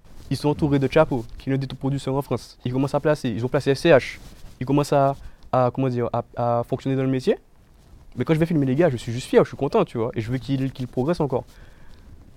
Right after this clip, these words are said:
Euh, Chapo, euh, entre, pour Chapo, euh, Y S N et Mufasa, c'est différent, je les ai rencontrés. Mais là, c'est plus de l'humain.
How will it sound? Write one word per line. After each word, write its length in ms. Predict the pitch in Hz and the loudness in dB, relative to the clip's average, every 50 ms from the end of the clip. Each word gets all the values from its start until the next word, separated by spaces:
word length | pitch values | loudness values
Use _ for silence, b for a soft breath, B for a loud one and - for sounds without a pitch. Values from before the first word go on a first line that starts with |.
| - - 135 | -4 2 4
Euh, 240 | 135 131 127 131 131 | 4 6 6 4 4
Chapo, 640 | - - 151 135 - - 151 147 151 151 147 143 - 127 | 4 6 6 6 6 6 4 4 6 6 4 4 2 2
euh, 100 | 127 127 | 2 2
entre, 180 | 127 131 - | 0 -2 -4
pour 220 | - - - 170 - | -6 -4 -4 0 4
Chapo, 460 | - 170 143 - - 139 139 135 131 | 4 4 4 4 2 0 0 2 2
euh, 460 | 123 123 120 120 117 113 113 123 131 127 | 0 0 0 0 -2 -2 0 0 2 2
Y 60 | 127 | 2
S 160 | 127 - - | 2 0 0
N 120 | 135 131 | 0 0
et 60 | 127 123 | 0 0
Mufasa, 320 | 123 - 135 131 160 175 | 0 0 0 0 2 0
c'est 100 | - 143 | 0 0
différent, 360 | 127 123 120 - 139 175 190 | -4 -4 -2 0 2 2 2
je 60 | 147 | 2
les 160 | 131 123 120 123 | 2 0 2 2
ai 40 | |
rencontrés. 480 | 123 135 131 - 139 127 - 202 254 - - - b b b b b b b b b - | 2 2 0 -2 -2 0 2 2 2 2 0 -10 b b b b b b b b b 0
Mais 120 | 127 131 | 2 4
là, 120 | 147 170 | 6 4
c'est 80 | 175 147 | 4 4
plus 160 | 131 160 160 | 2 0 2
de 100 | 143 143 | 2 4
l'humain. 340 | 135 151 165 180 175 165 | 4 4 6 6 4 4